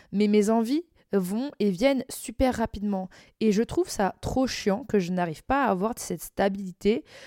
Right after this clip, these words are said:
de, euh, d'envie. Tu vois, que l'envie ne reste pas comme au premier jour que j'avais l'envie. Tu vois ce que je veux dire ? Ou alors, peut-être que c'est parce que c'est des choses qui ne me parlent pas ou qui me passionnent pas.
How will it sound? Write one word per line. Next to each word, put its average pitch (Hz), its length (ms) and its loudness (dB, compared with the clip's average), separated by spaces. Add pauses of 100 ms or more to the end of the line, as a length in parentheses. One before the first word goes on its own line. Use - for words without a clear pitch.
(180)
de, 180 220 -2
euh, 190 800 6 (760)
d'envie. 214 520 2 (420)
Tu 269 80 2
vois, 320 60 4
que 269 120 0
l'envie 247 360 2
ne 285 100 0
reste 226 320 0
pas 262 180 2
comme 247 200 2
au 220 80 4
premier 226 280 -2
jour 233 160 -6
que 226 100 2
j'avais 202 260 2
l'envie. 214 360 0
Tu - 160 -10
vois 214 140 0
ce - 80 -12
que 208 80 0
je 170 100 -4
veux 165 80 -4
dire ? 226 220 -8 (760)
Ou 330 160 12
alors, 247 440 6
peut-être 277 280 -4
que 220 100 -4
c'est - 120 -4
parce 190 200 -8
que 214 80 -12
c'est - 120 -12
des 185 120 -12
choses - 200 -10
qui - 160 -12
ne 165 160 -6
me 160 180 -6
parlent 175 320 -2
pas 294 260 0
ou 233 40 -2
qui - 160 -10
me 175 120 -4
passionnent 208 420 -6
pas. 233 200 -8